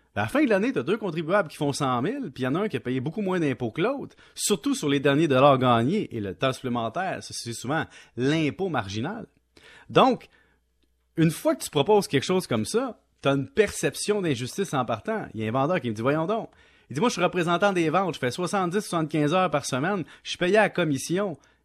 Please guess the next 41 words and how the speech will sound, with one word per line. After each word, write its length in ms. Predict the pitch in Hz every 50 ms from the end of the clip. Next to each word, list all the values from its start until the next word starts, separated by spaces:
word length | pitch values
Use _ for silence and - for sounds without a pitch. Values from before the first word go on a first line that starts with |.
| _ -
Mais 100 | 104 107
chaque 240 | - - 226 220 -
fois 140 | 254 247
que 60 | 208 160
je 40 |
gagne 220 | 143 143 170 190 190
une 100 | 160 127
commission 380 | - 147 131 123 - - 151
supplémentaire, 640 | 147 - - 127 127 123 113 107 - 165 190 180 143 104
mon 340 | 120 127 135 147 143 143
impôt 400 | 147 147 143 131 - 180 185 165
augmente. » 540 | 135 113 95 110 120 143 190 208 185 - - - _ _ _ _ _ _ _ _ _ _ _ _
Alors, 340 | - 120 127 143 156 147 -
si 200 | - - - 190
tu 100 | - -
commences 380 | - 190 180 202 226 226 175
à 100 | 170 139
dire 180 | 123 120 175 180
aux 120 | 165 135
salariés 560 | 113 - - 165 147 151 143 139 143 160 180 165
avec 220 | 131 120 120 117
des 180 | 117 123 120 135
heures 140 | 151 139
supplémentaires 640 | - - - 139 127 120 117 117 - 147 160 160 147 113
que 60 | 117
les 120 | 113 107 117
heures 120 | 131 123
supplémentaires 480 | - - 127 120 113 110 110 139 135 120
sont 80 | 120
non 120 | 113 113 120
imposables, 680 | 117 107 92 104 104 104 135 180 226 220 170 120 104 - - - - _ _ _ _ _ -
tu 140 | - - 120
viens 180 | 135 185 196 - - - _
encourager 600 | - 214 208 180 - - 185 165 151 143 131 202
les 140 | 196 165 131
gens 120 | 110 190
à 80 | 202 147
déclarer 560 | 110 104 175 214 - 208 214 214 185 196 233
des 180 | 214 196 160 151
heures 120 | 156 143
supplémentaires 880 | 139 - - 147 139 143 135 123 117 104 147 170 220 254 240 196 123